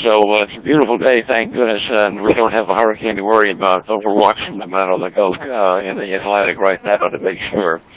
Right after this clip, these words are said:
Anyway, Marty, uh, the, uh, uh, equipment here is the new little blue box by,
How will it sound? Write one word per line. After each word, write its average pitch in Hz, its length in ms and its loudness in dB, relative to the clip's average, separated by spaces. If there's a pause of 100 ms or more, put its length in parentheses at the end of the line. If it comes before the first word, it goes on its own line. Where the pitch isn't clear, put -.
(640)
Anyway, 156 420 4
Marty, 110 500 2
uh, 117 420 4
the, 117 840 -2
uh, - 720 -2
uh, 113 220 2
equipment 135 480 0
here 160 320 2
is 120 180 4 (120)
the 107 160 0
new 147 280 0
little 156 200 4
blue 147 280 2
box - 380 2 (160)
by, 107 280 2